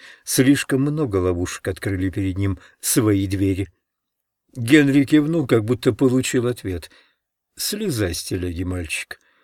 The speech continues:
Базар за следующим холмом. Я считаю, что ты в состоянии добраться отсюда до него пешком». «Да», — сказал Джек, — «конечно, в состоянии».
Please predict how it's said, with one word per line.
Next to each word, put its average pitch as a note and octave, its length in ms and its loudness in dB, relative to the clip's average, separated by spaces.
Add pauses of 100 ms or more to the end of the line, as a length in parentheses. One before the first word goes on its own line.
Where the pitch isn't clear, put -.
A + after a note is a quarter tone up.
(120)
Базар D3 500 6
за C3+ 160 2
следующим A2 760 -2
холмом. F#2+ 540 -2
Я B3+ 180 -4
считаю, - 440 -4
что - 240 -6
ты D3+ 260 0 (320)
в - 100 -12
состоянии F3+ 840 4
добраться C#3+ 600 2
отсюда B2+ 420 0
до G2 140 -2
него F#2 340 -2 (280)
пешком». E2+ 600 -2 (880)
«Да», — A#2+ 300 2
сказал A2 380 -2
Джек, — A2 260 -6
«конечно, F#2 540 -6 (260)
в - 60 -18
состоянии». G2+ 800 -4